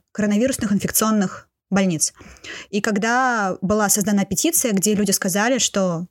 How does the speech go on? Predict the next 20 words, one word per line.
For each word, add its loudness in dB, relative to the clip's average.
лечение 0
необходимо, 0
что -4
этот 0
центр 0
нельзя 2
закрывать -2
и 0
нельзя 2
перепрофилировать, -2
это 0
сработало. -2
Сейчас, 0
э, -2
в 0
этом 2
онкоцентре 0
не 0
планируется 0
открывать -2